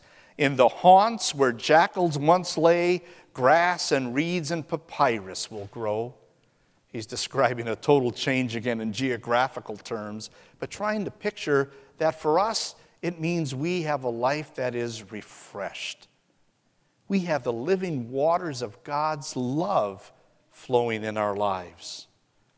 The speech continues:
And that will refresh us even when we have to see and put up with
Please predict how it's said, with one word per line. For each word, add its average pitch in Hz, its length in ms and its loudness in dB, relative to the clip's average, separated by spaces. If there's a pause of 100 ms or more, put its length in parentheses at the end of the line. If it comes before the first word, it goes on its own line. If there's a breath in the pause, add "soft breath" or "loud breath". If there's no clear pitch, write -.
(300)
And 123 200 -6
that 180 280 2
will 143 140 0
refresh 131 560 0
us 120 220 -4 (220 loud breath)
even 202 380 4
when 160 180 4
we 135 120 4
have 139 260 4
to 123 100 -4
see 202 640 2 (240 loud breath)
and 131 180 0
put 160 200 8
up 202 200 6
with 196 280 6